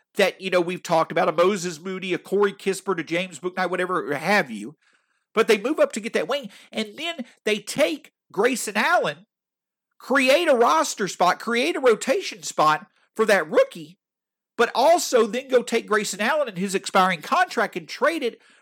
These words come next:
for assets that can replenish the assets that they use to make the trade for the upgrade.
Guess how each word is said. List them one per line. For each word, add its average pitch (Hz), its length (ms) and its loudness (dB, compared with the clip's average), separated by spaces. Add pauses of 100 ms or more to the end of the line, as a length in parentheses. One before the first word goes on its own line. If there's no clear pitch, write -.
for 240 220 0
assets 202 640 0 (200)
that 208 160 2
can 196 160 -8
replenish 247 640 -4 (180)
the 208 160 0
assets 196 420 0
that 180 180 -4
they 180 80 -2
use 165 460 -8 (300)
to 185 120 -8
make 185 200 0
the 165 80 -4
trade 151 320 0
for 143 140 -6
the 127 160 -4
upgrade. 64 340 -8